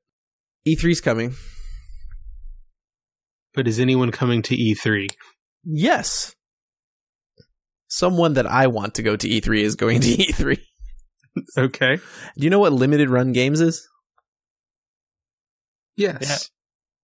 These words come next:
Speaker 1: There's a couple of different companies that do this for people that don't know. Um, they take things like, uh, J J, you were playing Celeste recently.
Speaker 3: Mm-hmm.
Speaker 1: Uh, they did what they called a limited run game of Celeste. So instead of buying it and downloading it for twenty bucks,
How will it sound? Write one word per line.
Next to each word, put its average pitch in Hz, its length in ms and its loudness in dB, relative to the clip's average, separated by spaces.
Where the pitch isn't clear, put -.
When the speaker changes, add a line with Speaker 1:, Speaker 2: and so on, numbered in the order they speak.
Speaker 1:
There's 151 160 0
a 147 60 0
couple - 300 -2
of 110 60 0
different 117 260 0
companies 113 360 0
that 107 100 0
do 113 160 0
this 110 160 0
for 110 100 -2
people 117 240 0
that 113 80 2
don't 110 220 0
know. 113 400 2
Um, 107 420 2
they 110 100 0
take 165 280 0
things 156 260 2
like, 123 380 2
uh, 120 200 2
J 151 200 2
J, 165 340 4
you 160 160 4
were 156 100 2
playing 170 220 0
Celeste 185 460 0
recently. 117 560 -4
Speaker 3:
Mm-hmm. 120 260 -2
Speaker 1:
Uh, 131 280 -4
they 113 240 2
did 117 420 0
what 120 200 0
they 127 80 0
called 110 240 0
a 110 80 2
limited 104 360 0
run 110 260 0
game 110 300 0
of 131 180 0
Celeste. 156 640 0
So 117 400 4
instead 113 380 0
of 120 260 2
buying 113 340 2
it 113 120 0
and 113 80 -2
downloading 110 440 2
it 107 120 -2
for 113 100 -4
twenty 165 280 0
bucks, 151 500 -2